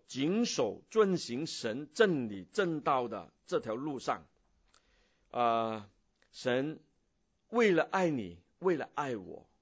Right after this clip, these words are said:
他是将我们放到旷野，在哪里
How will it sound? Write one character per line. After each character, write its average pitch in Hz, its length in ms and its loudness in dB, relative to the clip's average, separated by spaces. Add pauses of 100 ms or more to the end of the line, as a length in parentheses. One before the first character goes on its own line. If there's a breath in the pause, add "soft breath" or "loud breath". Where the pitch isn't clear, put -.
(840)
他 151 640 -2 (600)
是 117 600 -6 (680)
将 170 400 -2
我 101 160 -2
们 104 380 -6 (140)
放 143 300 -4
到 123 140 -2
旷 127 460 -10
野， 87 180 -12 (920)
在 160 160 -2
哪 117 200 -4
里 95 240 -10